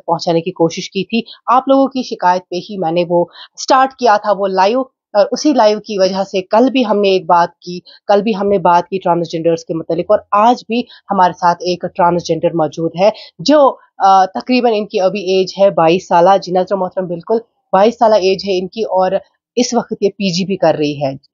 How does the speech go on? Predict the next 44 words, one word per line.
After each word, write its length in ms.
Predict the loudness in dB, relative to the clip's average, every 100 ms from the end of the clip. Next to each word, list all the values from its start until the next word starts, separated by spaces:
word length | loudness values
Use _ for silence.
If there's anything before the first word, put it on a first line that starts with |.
| -4 -4 -8 -2
None 200 | 0 0 0
other 200 | 2 2 2
than 160 | 0 -2 -12 -4
खुशी 260 | -4 -2 -2
मीर 220 | -2 0
को 100 | 0
कौन 280 | 2 2 2
नहीं 240 | -2 -6
जानता 400 | -2 -2 -2 -4
है, 180 | -2 -2
इस 180 | -4 -8
वक्त 100 | -8 -2
हमारे 160 | 0
साथ 160 | 0 -2 -4
मौजूद 300 | -6 -6 -4 0
है। 140 | 0 -2 -16 -4
खुशी, 280 | 0 2 4
अ, 160 | 4 4
बहुत-बहुत 440 | 0 -4 -2 -4
शुक्रिया 440 | -4 -10 -4 0
आज 180 | 0 -2 -8
अपना 220 | -6 -2
वक्त 220 | -2 0
देने 280 | 2 2 2
के 180 | 2 0
लिए। 200 | 2 0 -2 -12 -4
खुशी 300 | -2 0 2
ने 180 | 2
हमें 300 | 0 0 -2
रिक्वेस्ट 340 | -2 2 0 0
की 140 | -8
थी 160 | -4 -2
यहाँ 260 | -2 0
आने 180 | 0 -2
के 160 | -2 0
लिए 180 | 2 2
और 220 | 0 -2
हम 340 | -4 -2 -2
पहुँच 320 | -2 -4 -4
गए 160 | -2 0
हैं 140 | 0
खुशी 320 | -2 -4 -8 -4
के 140 | -4
घर। 260 | -2 -2